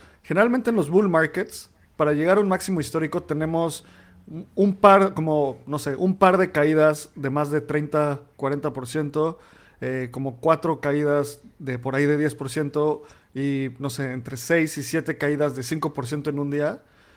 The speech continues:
Y eso es natural, porque cuando un sistema está demasiado apalancado,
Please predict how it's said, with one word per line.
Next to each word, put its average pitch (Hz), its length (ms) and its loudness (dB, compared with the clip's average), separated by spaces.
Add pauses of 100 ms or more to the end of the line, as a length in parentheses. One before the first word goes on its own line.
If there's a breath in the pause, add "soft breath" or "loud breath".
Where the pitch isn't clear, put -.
(200 soft breath)
Y 160 140 0
eso 190 160 0
es - 260 -6 (140)
natural, 156 480 0
porque 151 480 -4 (420)
cuando 160 240 0
un 185 80 2
sistema 185 300 -2
está 175 180 -4
demasiado 170 420 0
apalancado, 185 600 0